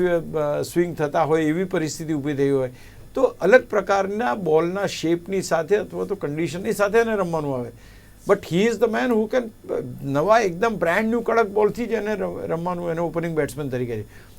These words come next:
તો આ એક વસ્તુ અગત્યની. અને એ જો થશે તો હું માનું છું કે, અ, ટીમ માટે બહુ જરૂરી છે. ટીમ માટે એટલા માટે તમે રાહુલને આજ સુધી ઓપન પણ કરાયું, વન ડાઉન પણ મોકલાયો, મિડલ ઓર્ડરમાં પણ રમ્યો, બધી જગ્યાએ માણસ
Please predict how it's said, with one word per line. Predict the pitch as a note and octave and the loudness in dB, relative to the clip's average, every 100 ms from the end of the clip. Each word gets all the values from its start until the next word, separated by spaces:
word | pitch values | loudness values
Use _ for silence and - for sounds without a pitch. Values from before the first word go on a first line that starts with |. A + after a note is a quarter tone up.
| - | -4
તો | - | -4
આ | - F#3 | 0 6
એક | A#3 G#3 | 6 6
વસ્તુ | F3 - | 0 0
અગત્યની. | F#3 C#3+ B2+ A#2+ A2 G2+ - - | 2 2 2 -2 -4 -6 -14 -4
અને | C3+ F3 | 2 4
એ | A#3+ | 4
જો | G#3 G3+ | 4 2
થશે | G3 D#3 D3 D#3 | 2 0 0 0
તો | - G3+ | 0 -2
હું | F#3+ | -2
માનું | F3 G3+ F#3+ | -4 -4 -6
છું | A3+ | 0
કે, | A#3 - D#3+ - - - - - | 2 2 -2 -12 -20 -20 -16 -6
અ, | B2+ B2 A2 A2 - - - - - - | -2 0 -2 -6 -12 -18 -20 -20 -18 -2
ટીમ | A#3 C4 | 0 2
માટે | B3+ B3 | 2 2
બહુ | A3 D#3+ | 2 2
જરૂરી | C3+ C#3+ C#3 G#2 | 2 2 -2 -4
છે. | G2 A2 | -8 -8
ટીમ | F#3 G3+ | -4 -2
માટે | A3 G#3+ | 0 2
એટલા | G#3 A3+ | 2 0
માટે | F#3+ D#3 | -2 -2
તમે | - G#3+ | -4 -4
રાહુલને | F#3 D#3 D#3 G3 E3+ E3 E3+ - - - - - - | -2 0 2 2 2 -2 -6 -20 -20 -20 -20 -20 -8
આજ | - E3 | -4 -2
સુધી | F#3 F#3 | -2 0
ઓપન | F3+ D#3 E3 | 2 2 -2
પણ | E3+ F#3+ | -4 -4
કરાયું, | - E3 D#3+ D#3+ D3+ | -2 0 0 0 0
વન | D3 | 0
ડાઉન | D3+ D#3 C#3+ | 2 0 0
પણ | D#3 | -4
મોકલાયો, | D3 C#3 D3 D3 D3 | -4 -2 2 4 2
મિડલ | D3 D3 D3 | 0 0 2
ઓર્ડરમાં | D3 D3 D3 C#3+ | 0 0 -4 -4
પણ | D3 C#3 | -2 -2
રમ્યો, | C3+ E3+ | -2 0
બધી | G#3 G3+ | 0 0
જગ્યાએ | F3 C#3+ F3 F#3+ | 0 -2 0 0
માણસ | F3 D#3+ E3 - | -2 -4 -4 -6